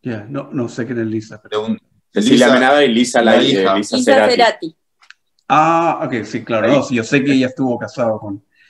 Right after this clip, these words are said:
Speaker 1: Gustavo Cerati, digamos, pero no la conozco, yo no la conozco personalmente. Sé que, sé que es D J y como que bien famosa, pero yo no, no,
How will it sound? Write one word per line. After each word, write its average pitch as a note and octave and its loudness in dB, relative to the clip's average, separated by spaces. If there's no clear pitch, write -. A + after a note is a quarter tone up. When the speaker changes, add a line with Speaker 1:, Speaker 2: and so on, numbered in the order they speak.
Speaker 1:
Gustavo G#2+ -4
Cerati, A2 -2
digamos, G2 -8
pero A2 -4
no A2+ 2
la A#2 2
conozco, G#2+ -6
yo A#2 2
no B2+ 10
la A#2 6
conozco A#2 2
personalmente. A2+ 2
Sé C3+ 2
que, D3+ 4
sé - 0
que A3+ 4
es F3+ 2
D D#3 6
J E3 6
y E3 6
como C3+ 2
que B2 0
bien C#3+ 4
famosa, C3 0
pero A2 -12
yo A#2 -8
no, A2+ 0
no, A2+ -8